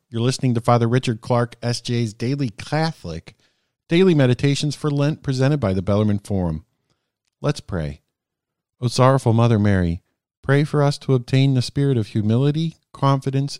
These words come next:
and persistency to make a good meditation on the Passion of our Lord. In the name of the Father, and the Son, and the Holy Spirit.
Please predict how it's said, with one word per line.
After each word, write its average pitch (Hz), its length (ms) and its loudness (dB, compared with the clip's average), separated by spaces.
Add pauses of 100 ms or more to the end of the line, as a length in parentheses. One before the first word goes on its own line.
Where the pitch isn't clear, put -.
and 127 160 -4
persistency 104 920 -6
to 110 120 -4
make 117 360 -2
a 123 60 -4
good 139 240 -6
meditation 123 800 -4
on 147 120 -4
the 143 60 -4
Passion 104 400 -6
of 90 120 -6
our 95 120 -2
Lord. 90 400 -6 (760)
In 110 60 -20
the 104 40 -14
name 98 100 -10
of 92 60 -10
the 90 80 -10
Father, 101 440 -8
and 95 120 -8
the 92 60 -10
Son, 110 260 -6
and 104 140 -6
the - 20 -8
Holy 95 220 -8
Spirit. 92 420 -10